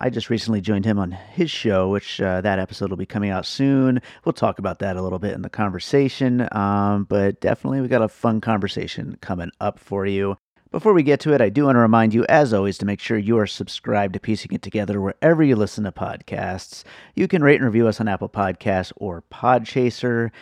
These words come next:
And, of course, follow us on social media at Piecing Pod and join our Facebook group, Popcorn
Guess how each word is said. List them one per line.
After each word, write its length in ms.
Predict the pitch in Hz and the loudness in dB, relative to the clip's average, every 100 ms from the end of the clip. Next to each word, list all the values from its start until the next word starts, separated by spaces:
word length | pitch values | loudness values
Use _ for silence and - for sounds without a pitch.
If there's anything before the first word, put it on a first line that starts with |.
| - 139 - | -20 -20 -8
And, 640 | - 143 147 147 143 143 139 | 0 4 4 4 4 4 2
of 380 | - 131 120 - | 2 2 2 -4
course, 480 | - 110 110 110 - | -2 2 2 0 -4
follow 340 | - 90 101 | -8 -4 -4
us 160 | 95 113 | -4 -4
on 80 | |
social 320 | - - - 107 | -6 -6 -4 -2
media 320 | 92 101 98 | -2 0 -2
at 100 | - | -2
Piecing 380 | 101 101 110 - | -6 -6 -6 -2
Pod 280 | 101 98 | 0 2
and 120 | 104 98 | 2 0
join 180 | 98 | -2
our 80 | 98 | -2
Facebook 400 | - 92 - 110 | -4 -8 -6 -10
group, 240 | - 95 - | -8 -10 -6
Popcorn 600 | 101 - - 123 117 | -4 -4 -2 0 2